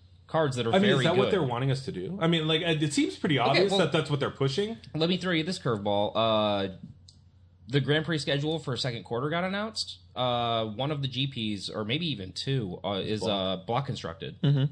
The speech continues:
Speaker 1: Is this, this format block.
Speaker 3: Yep.
Speaker 1: Which, like, we haven't gotten to see block constructed played very
Speaker 3: For a
Speaker 1: much.
Speaker 3: while.
Speaker 1: Like, in, in,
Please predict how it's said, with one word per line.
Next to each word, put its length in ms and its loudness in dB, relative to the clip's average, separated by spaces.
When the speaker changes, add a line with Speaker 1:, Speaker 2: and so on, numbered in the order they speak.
Speaker 1:
Is 500 -2
this, 340 -4
this 260 -2
format 520 0
block. 320 -8
Speaker 3:
Yep. 120 0
Speaker 1:
Which, 260 0
like, 320 0
we 140 2
haven't 300 0
gotten 320 0
to 80 0
see 200 -2
block 280 0
constructed 500 -4
played 580 -2
very 320 0
Speaker 3:
For 60 2
a 20 4
Speaker 1:
much. 60 0
Speaker 3:
while. 160 0
Speaker 1:
Like, 200 2
in, 120 0
in, 260 0